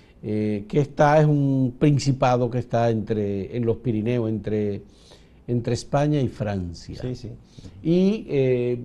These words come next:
Speaker 1: ese, esa cumbre ha requerido la presencia física del presidente de la República, porque hay una combinación. Es la primera vez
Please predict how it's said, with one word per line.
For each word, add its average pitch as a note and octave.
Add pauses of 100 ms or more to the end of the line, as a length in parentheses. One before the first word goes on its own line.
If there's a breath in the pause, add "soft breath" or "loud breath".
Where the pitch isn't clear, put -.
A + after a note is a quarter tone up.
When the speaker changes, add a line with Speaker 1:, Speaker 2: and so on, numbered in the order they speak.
(140)
Speaker 1:
ese, D3+ (500)
esa C#3
cumbre D#3 (380 loud breath)
ha C3
requerido D3+
la B2
presencia F3 (100)
física - (560 soft breath)
del A#2
presidente A#2+
de C3
la B2
República, A#2
porque G2+
hay A#2
una B2
combinación. A#2+
Es A#2+
la C3+
primera C#3+
vez D3